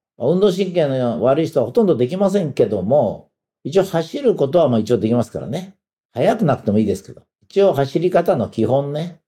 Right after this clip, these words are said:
これ今ね、小学生はね、走るスピードなんかでね、一、二、三、四、五なんて成績つけてますよ。それ必要、必要ないですよ。走れればいいと。まあ、こういうことになるんですね。まあ、それからまあ、バレーボールか野球か卓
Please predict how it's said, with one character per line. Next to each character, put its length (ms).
こ 120
れ 80
今 220
ね、 220
小 220
学 160
生 160
は 80
ね、 100
走 340
る 280
ス 160
ピ 140
ー 20
ド 80
な 100
ん 80
か 80
で 100
ね、 260
一、 280
二、 160
三、 180
四、 80
五 100
な 100
ん 40
て 80
成 140
績 220
つ 80
け 80
て 60
ま 100
す 120
よ。 120
そ 100
れ 80
必 160
要、 160
必 200
要 120
な 80
い 40
で 60
す 120
よ。 180
走 300
れ 120
れ 100
ば 140
い 120
い 40
と。 100
ま 80
あ、 20
こ 20
う 40
い 20
う 40
こ 0
と 80
に 60
な 80
る 40
ん 40
で 40
す 80
ね。 280
ま 80
あ、 20
そ 80
れ 60
か 100
ら 80
ま 140
あ、 40
バ 160
レ 200
ー 40
ボ 200
ー 20
ル 120
か 120
野 240
球 340
か 300
卓 280